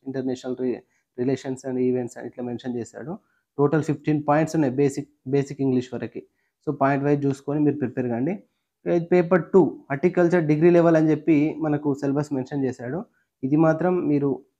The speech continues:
సిలబస్ విషయానికి వస్తే మాత్రం ఫ్రెండ్స్ గుర్తుపెట్టుకోండి, క్లియర్‌గా point to point మీరు చూసుకోండి, ఏది ఇచ్చాడు, ఏది ప్రిపేర్ కావాలో చూసుకొని ప్రిపేర్ కండి. మీరు డీటెయిల్‌గా మీకు ఇది చూసుకోవడానికి మాత్రం డిస్క్రిప్షన్లో లింక్ ఇస్తాను, ఖచ్చితంగా మీరు ఆ లింక్ డౌన్లోడ్ చేసుకొని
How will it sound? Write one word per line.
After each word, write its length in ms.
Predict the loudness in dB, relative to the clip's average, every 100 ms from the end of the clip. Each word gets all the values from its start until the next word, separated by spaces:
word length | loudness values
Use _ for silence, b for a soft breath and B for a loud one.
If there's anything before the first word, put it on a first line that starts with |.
| _
సిలబస్ 340 | -4 0 0 2
విషయానికి 320 | 2 2 0 -2
వస్తే 160 | -2
మాత్రం 240 | -4 -4 -6
ఫ్రెండ్స్ 220 | -6 -4
గుర్తుపెట్టుకోండి, 640 | -4 -2 -4 -4 -2 -2 -4 b b _ 0
క్లియర్‌గా 380 | 2 4 2 0 0
point 240 | 0 -2 -4
to 80 | -2
point 200 | 0 2 2
మీరు 120 | 0
చూసుకోండి, 460 | -4 -6 -4 -2 -2 0 2
ఏది 140 | 2
ఇచ్చాడు, 340 | -2 -2 0 2 4
ఏది 120 | 2 2
ప్రిపేర్ 280 | -4 -2 0
కావాలో 240 | 0 0 -2 -2
చూసుకొని 320 | -4 -4 -6
ప్రిపేర్ 280 | -6 -6 -8
కండి. 180 | -6 -8 -12 _ _ _ 2
మీరు 180 | 6 6 6
డీటెయిల్‌గా 460 | 6 8 8 8 6
మీకు 180 | 6 4 4
ఇది 120 | 2 0
చూసుకోవడానికి 540 | 0 2 2 2 2
మాత్రం 300 | -2 -2 -2 -2 B B _ -4
డిస్క్రిప్షన్లో 560 | 0 -2 0 0 2 4
లింక్ 200 | 2 -2
ఇస్తాను, 380 | -2 0 2 0
ఖచ్చితంగా 420 | -4 -4 -2 0 0
మీరు 180 | 0
ఆ 60 | 0 0
లింక్ 180 | 2 2
డౌన్లోడ్ 360 | 2 0 0 -2 -4
చేసుకొని 400 | -4 -4 -4